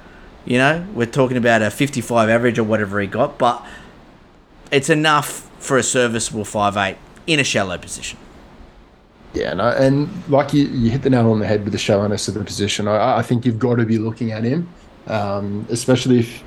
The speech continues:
Speaker 2: if you're drafting in such a way that you're not getting one of those top five, top six,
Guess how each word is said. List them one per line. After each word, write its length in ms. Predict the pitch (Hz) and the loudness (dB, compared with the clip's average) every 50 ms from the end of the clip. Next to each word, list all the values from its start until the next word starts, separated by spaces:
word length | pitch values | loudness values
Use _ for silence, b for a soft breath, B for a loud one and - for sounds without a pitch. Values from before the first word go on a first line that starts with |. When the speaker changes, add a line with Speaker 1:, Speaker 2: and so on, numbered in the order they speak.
| - - | -2 0
Speaker 2:
if 160 | 127 127 - | 0 0 2
you're 500 | 147 143 143 147 143 139 139 131 123 123 | 0 0 2 2 2 2 2 2 0 -2
drafting 540 | 120 131 127 - 139 127 127 127 - - 127 | -2 -6 -4 -2 0 0 0 0 0 0 0
in 80 | 120 117 | 0 2
such 220 | - 127 120 - | 0 -2 0 0
a 40 | 120 | 0
way 220 | 113 113 113 117 | 0 0 0 0
that 200 | 110 113 113 110 - B B B B B B B B B - | 0 0 -2 -4 -4 B B B B B B B B B -4
you're 120 | 123 123 | -2 0
not 160 | 135 147 139 127 | 0 0 0 0
getting 220 | 131 127 131 127 | 0 2 2 2
one 140 | 123 120 120 | 2 2 2
of 80 | 117 | 2
those 240 | 113 113 110 104 - | 2 2 0 -2 -4
top 420 | - - - - 110 - - - - | -10 -12 -8 -6 -6 -6 -8 -12 -20
five, 500 | - - 113 104 104 104 107 104 98 - | -4 0 0 2 2 2 0 0 -2 0
top 220 | - 113 113 - | 0 0 0 0
six, 680 | - - - - 113 107 - - - - - - - | -2 -6 -2 -2 -2 -2 -2 -4 -6 -6 -6 -8 -10